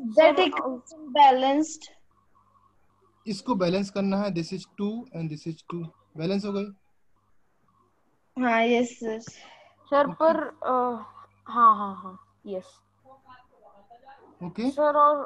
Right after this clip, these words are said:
Speaker 2: अ, फिर उन्हें दिखेगा कैसे काम करते वक्त?
Speaker 3: काम करते वक्त दिख जाता बेटा, उस time पे हमको light नहीं चाहिए होती है।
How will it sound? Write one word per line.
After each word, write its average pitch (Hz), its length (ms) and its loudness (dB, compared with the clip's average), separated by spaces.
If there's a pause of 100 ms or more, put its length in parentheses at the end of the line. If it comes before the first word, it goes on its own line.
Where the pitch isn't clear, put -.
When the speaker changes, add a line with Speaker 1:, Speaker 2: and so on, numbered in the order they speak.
(120)
Speaker 2:
अ, 226 380 4 (100)
फिर 294 180 -2 (240)
उन्हें 254 260 -2
दिखेगा 254 520 0
कैसे 254 460 -6
काम 214 200 -4
करते 208 420 -6
वक्त? 196 380 -12 (760)
Speaker 3:
काम 185 260 -2
करते 208 300 -4
वक्त 190 300 -4
दिख 175 280 -4
जाता 143 280 -10
बेटा, 127 320 -16 (120)
उस 170 180 -12
time 180 220 -6
पे 180 80 -10
हमको 180 380 -6
light 175 300 -4
नहीं 185 220 -6
चाहिए 156 180 -8
होती 143 260 -12
है। 135 80 -14